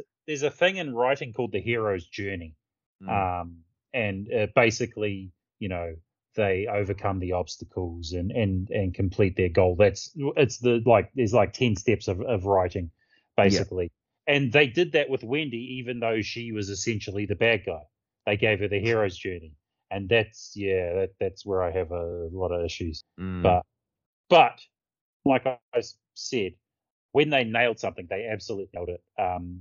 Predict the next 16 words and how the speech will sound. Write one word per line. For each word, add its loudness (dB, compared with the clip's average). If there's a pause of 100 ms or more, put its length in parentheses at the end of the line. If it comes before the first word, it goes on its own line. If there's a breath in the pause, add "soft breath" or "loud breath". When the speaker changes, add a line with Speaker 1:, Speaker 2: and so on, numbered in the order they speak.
Speaker 1:
there's, -2
yeah, -6 (100)
some -2 (100)
very 4
good -6
characters. -8 (340)
And -2
even, 0
even -2
if 2
I 8
ignore 0
Wendy, -4 (460)
you've -2
still 2
got, 4